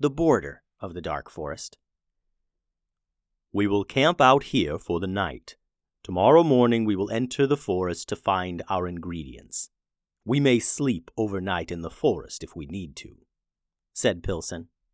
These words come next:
Mallory and Calvin gave each other a look. They had been here before, but they had never slept overnight inside the dark forest. They didn't know anyone else who had either. They got a good night's sleep there, just outside the dark forest,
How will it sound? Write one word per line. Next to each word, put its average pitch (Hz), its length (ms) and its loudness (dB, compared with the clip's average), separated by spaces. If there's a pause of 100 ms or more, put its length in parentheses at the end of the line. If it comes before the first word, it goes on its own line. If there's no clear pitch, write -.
(800)
Mallory 131 380 4
and 92 100 -12
Calvin 127 440 2
gave 113 200 2
each 104 180 -2
other 120 200 2
a 101 60 0
look. 90 360 -6 (840)
They 190 180 -2
had 247 380 -4
been 175 180 2
here 196 260 2
before, 165 500 2
but - 140 -6
they 139 80 2
had 196 160 -2
never 131 180 0
slept - 420 -2
overnight 107 680 0
inside 85 440 -10
the 87 60 -16
dark 80 280 -10
forest. 92 480 -12 (640)
They 107 180 -4
didn't 123 260 -2
know 123 160 0
anyone 135 420 4
else 196 260 2
who 131 100 0
had 131 220 2
either. 208 360 -4 (480)
They 190 180 6
got 214 280 4
a 190 80 2
good 240 220 0
night's 190 300 0
sleep 123 340 -2
there, 110 280 2
just 135 360 2
outside 135 580 4
the 131 60 -2
dark 120 280 4
forest, 101 580 -2